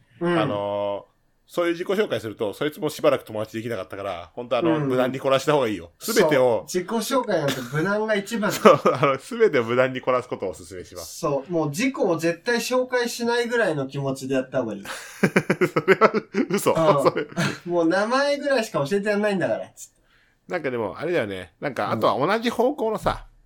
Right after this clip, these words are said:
Speaker 1: うん。
Speaker 2: あの、帰る友達とか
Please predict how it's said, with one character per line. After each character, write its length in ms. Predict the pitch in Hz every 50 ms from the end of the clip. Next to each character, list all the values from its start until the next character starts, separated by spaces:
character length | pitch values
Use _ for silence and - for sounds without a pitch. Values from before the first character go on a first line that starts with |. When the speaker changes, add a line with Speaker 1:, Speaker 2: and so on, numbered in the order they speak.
| _ _ _ _ _
Speaker 1:
う 100 | - 147
ん。 160 | 135 120 101 - - _ _ _ _ _ _ _ _
Speaker 2:
あ 120 | 123 120
の、 280 | 117 113 110 110 113 110
帰 200 | - 151 131 117
る 80 | 98 90
友 200 | - 104 98 98
達 160 | 92 90 -
と 80 | - 92
か 220 | - 67 - -